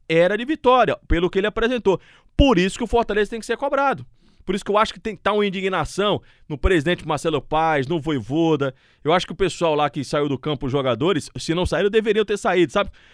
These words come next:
Quando o cara tira a caneleira, joga a caneleira no chão, dá um murro no, no armário, de indignação, porque não é pra você se, é, é, se acostumar ou pra você absorver, dizer, "Ah, é isso mesmo, o Internacional é um grande time." Não,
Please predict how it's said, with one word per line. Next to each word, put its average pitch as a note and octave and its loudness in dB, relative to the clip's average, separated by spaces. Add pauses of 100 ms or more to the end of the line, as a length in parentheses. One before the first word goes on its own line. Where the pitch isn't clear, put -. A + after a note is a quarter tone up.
(100)
Quando F3+ 0
o D#3+ 0
cara F#3 4
tira F3+ 4
a A2+ 2
caneleira, D#3 2
joga F3 4
a D3 0
caneleira D#3 0
no C3+ -2
chão, D#3+ 2 (300)
dá F#3 4
um G3 0
murro F3 4
no, C#3 -2
no C#3 -2
armário, D#3 0 (240)
de E3+ -4
indignação, B3 0
porque F3+ 2 (320)
não G#3+ 0
é G3+ 4
pra A3+ 0
você F#3 0
se, F3+ -2
é, A#2 -2 (120)
é, G#2 -8 (160)
se - 0
acostumar D#3 0
ou F#3 2
pra G3 2
você F3+ -2
absorver, E3 0
dizer, G#3 -8
"Ah, C#4+ -4
é C4 -6
isso B3 -12
mesmo, A3 0
o - -4
Internacional G3+ -2
é G#3 0
um F#3+ -4
grande F#3+ -2
time." E3+ -4
Não, D#3 2